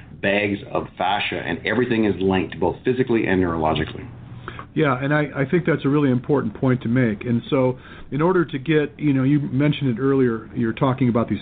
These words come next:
Speaker 2: agonists versus the antagonists.
Speaker 1: Yes.
Speaker 2: Es-, essentially both, both sides of the chain, so to speak.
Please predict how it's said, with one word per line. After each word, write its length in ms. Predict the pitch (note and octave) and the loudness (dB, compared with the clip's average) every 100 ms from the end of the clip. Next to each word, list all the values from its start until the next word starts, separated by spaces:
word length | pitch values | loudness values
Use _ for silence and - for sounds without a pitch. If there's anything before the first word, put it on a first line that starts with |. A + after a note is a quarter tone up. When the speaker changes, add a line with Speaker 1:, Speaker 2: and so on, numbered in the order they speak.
| - | -2
Speaker 2:
agonists 420 | B2 A#2+ B2 A2 | 0 2 0 0
versus 220 | A2+ A2 G#2 | -2 -2 -2
the 60 | G#2+ | -2
antagonists. 580 | G2 C#3+ C#3 C3 G2 - - - - - | -2 0 0 0 -2 -6 -14 -16 -16 -4
Speaker 1:
Yes. 160 | G2 A#2+ - | -2 -2 -2
Speaker 2:
Es-, 180 | - | -2
essentially 340 | B2+ C#3+ C3 B2+ | 2 0 2 0
both, 260 | B2+ B2+ B2+ - | 2 2 0 -2
both 160 | B2+ A#2+ | 0 2
sides 320 | C#3 C3 C3 A#2 | 0 2 2 0
of 80 | |
the 80 | G#2+ G#2 | -2 -2
chain, 320 | C#3 C3+ B2+ - | 2 4 2 2
so 80 | G#2+ | 0
to 80 | G2 | -2
speak. 300 | - G#2 | -2 -2